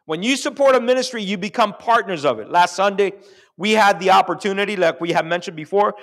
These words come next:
we had the opportunity to give with great joy to Heartbeat of Miami.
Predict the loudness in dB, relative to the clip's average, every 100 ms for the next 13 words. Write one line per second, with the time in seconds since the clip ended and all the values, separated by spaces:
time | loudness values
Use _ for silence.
0 | -14 -6 0 2 2 2 2 2 -4 -6
1 | -6 -6 -6 -8 -4 -2 -2 -6 -16 _
2 | _ _ -4 -2 -2 0 0 0 0 4
3 | 4 4 2 4 2 0 -4 -2 0 -2
4 | -4